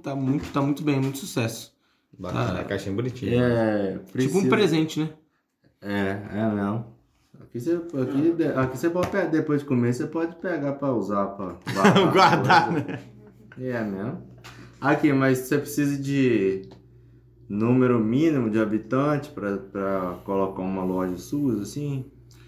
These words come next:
Speaker 1: Não, na verdade a gente tem loja em uma cidadezinha pequena pra, de Racuna com trinta, trinta e cinco mil habitantes.
Speaker 2: É mesmo?
Speaker 1: É Piuí, nossa menor cidade, que fica próximo a Capitólio. É uma... Mas o que mais importa, cara, na verdade é o ponto comercial.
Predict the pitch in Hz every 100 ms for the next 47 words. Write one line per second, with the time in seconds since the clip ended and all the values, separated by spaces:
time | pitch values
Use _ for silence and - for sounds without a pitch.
0 | - - - - 170 143 156 160 160 170
1 | 208 208 208 208 208 156 170 196 208 196
2 | 190 170 131 - - 131 156 - - 147
3 | 143 165 160 - 160 190 208 - - -
4 | 139 127 92 - 127 131 131 131 151 147
5 | 143 127 175 208 185 151 160 151 156 151
6 | 147 143 139 156 202 - - - - 95
7 | 143 147 190 - - - - - - -
8 | - - - - 113 202 175 147 131 151
9 | 143 151 170 131 110 101 - - - _
10 | _ _ - - 120 117 127 - 120 123
11 | 135 139 - 135 - 120 110 110 120 -
12 | 120 131 127 - - - - - 139 147
13 | 170 156 165 170 202 220 - 202 - 151
14 | 131 139 143 151 180 202 156 156 - 170
15 | 170 165 127 -